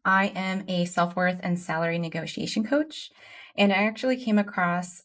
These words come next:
Janice's side hustle, I think the first cohort back in, like, twenty twenty or twenty nineteen, I forget. But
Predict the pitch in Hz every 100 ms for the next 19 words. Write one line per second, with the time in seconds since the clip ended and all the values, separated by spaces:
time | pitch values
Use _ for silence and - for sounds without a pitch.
0 | - 180 175 170 175 170 170 - 160 175
1 | 175 165 160 160 175 202 254 302 - 190
2 | - 185 175 165 151 151 165 170 185 185
3 | 180 - 175 175 175 175 170 170 - 170
4 | 185 190 175 170 175 - 165 185 - 175
5 | 175 175 175 214 - - - - - 196
6 | 190